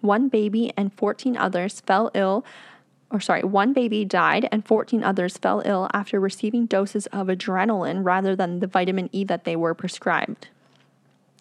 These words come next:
Several newborn infants in the ward were also found to have been given digoxin, uh, when they were not prescribed the drug.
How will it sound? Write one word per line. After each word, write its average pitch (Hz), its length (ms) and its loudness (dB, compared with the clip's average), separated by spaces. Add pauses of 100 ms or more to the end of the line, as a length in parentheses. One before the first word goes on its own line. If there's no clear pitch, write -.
(160)
Several 214 380 0
newborn 214 400 0
infants 214 400 -2
in - 140 -4
the 220 80 0
ward 220 320 0 (280)
were 214 200 0
also 240 480 0
found 202 260 0
to 214 80 -4
have 202 140 -4
been 208 160 0
given 208 260 -2
digoxin, - 680 -2 (360)
uh, - 220 2
when 208 200 2
they 190 100 2
were 180 140 0
not 180 220 0
prescribed - 540 -4
the - 80 -2
drug. - 400 -6